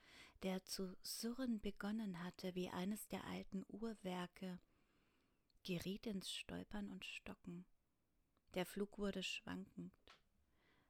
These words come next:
Ein wenig ließ sich der Vogel fallen, das Herz geriet nun wieder in Gleichtakt. Und später lese ich,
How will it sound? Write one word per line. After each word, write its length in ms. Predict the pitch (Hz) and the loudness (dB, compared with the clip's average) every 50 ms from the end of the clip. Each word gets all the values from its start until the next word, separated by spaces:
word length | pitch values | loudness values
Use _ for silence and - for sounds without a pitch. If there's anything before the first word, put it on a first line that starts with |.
| - _ - | -20 _ -4
Ein 260 | - 175 165 175 165 | 0 2 2 2 4
wenig 340 | 165 170 170 196 208 - - | 2 2 2 2 0 0 -2
ließ 320 | 180 175 185 190 - - | -2 0 0 0 -2 -2
sich 240 | - 190 185 - - | -2 -2 -2 -2 -2
der 160 | - 185 170 | -2 -2 -2
Vogel 360 | - - - 185 175 - 180 170 | -2 -2 -4 -4 -2 -2 -2 -4
fallen, 500 | - - - 170 156 160 175 196 202 196 | -4 -4 -4 -2 -2 0 0 -2 -2 -2
das 260 | 165 - - - - - | -4 -6 -8 -8 -4 -4
Herz 380 | 170 165 175 - - - - - | -2 -2 -2 -4 -8 -10 -12 -10
geriet 440 | - - 180 175 - 180 190 - - 185 | -6 -4 -4 -4 -4 -8 -8 -8 -6 -4
nun 220 | 180 180 175 175 | -4 -2 -4 -4
wieder 280 | - 180 - 180 170 - | -4 -6 -4 -6 -6 -4
in 180 | 180 180 180 | -6 -6 -6
Gleichtakt. 1080 | - - 190 185 190 190 - - - _ - - - - - - - - - - - - _ _ - - - _ _ _ _ _ _ _ _ _ _ _ _ _ _ _ _ _ _ _ _ _ _ _ _ _ _ _ _ _ _ _ _ - _ _ _ _ _ _ _ _ _ _ _ _ _ _ _ _ _ _ _ _ _ _ _ _ _ - _ - - | -6 -6 -4 -4 -4 -6 -8 -10 -16 _ -12 -10 -8 -8 -10 -12 -14 -20 -18 -18 -20 -20 _ _ -20 -20 -20 _ _ _ _ _ _ _ _ _ _ _ _ _ _ _ _ _ _ _ _ _ _ _ _ _ _ _ _ _ _ _ _ -20 _ _ _ _ _ _ _ _ _ _ _ _ _ _ _ _ _ _ _ _ _ _ _ _ _ -20 _ -6 -2
Und 160 | 202 180 180 - | -2 0 0 -2
später 420 | - - 226 233 240 - 190 175 | -2 -2 -2 -4 -2 0 -2 0
lese 360 | 160 165 165 165 - - 170 | 0 0 -2 -2 -2 -4 -6
ich, 420 | 170 - 165 175 - - - - | -6 -6 -8 -8 -10 -14 -18 -20